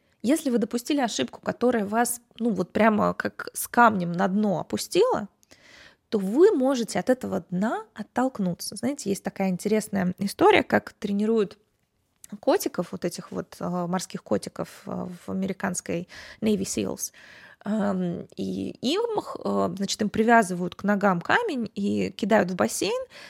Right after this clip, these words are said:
Они, соответственно, опускаются на дно бассейна, отталкиваются ногами от дна, всплывают, делают вдох воздуха, опять идут ко дну. И вот,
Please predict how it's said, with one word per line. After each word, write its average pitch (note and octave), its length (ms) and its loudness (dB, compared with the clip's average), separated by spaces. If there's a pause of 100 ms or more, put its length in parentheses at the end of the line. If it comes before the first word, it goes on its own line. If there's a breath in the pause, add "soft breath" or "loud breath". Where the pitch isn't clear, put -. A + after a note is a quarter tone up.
(160 loud breath)
Они, A3 180 0
соответственно, G#3 460 -2
опускаются G#3+ 580 2
на F#3+ 120 0
дно G3 180 0
бассейна, F4+ 640 2 (560 loud breath)
отталкиваются G3+ 720 2
ногами F#3 380 0
от G3 240 0
дна, D#4+ 220 0
всплывают, A#3+ 840 4
делают G3 460 0
вдох F#3+ 300 -2
воздуха, C#4+ 480 2
опять - 340 -4
идут - 240 -12
ко G3 120 2
дну. E4 160 -4
И D4+ 80 -2
вот, C4 200 2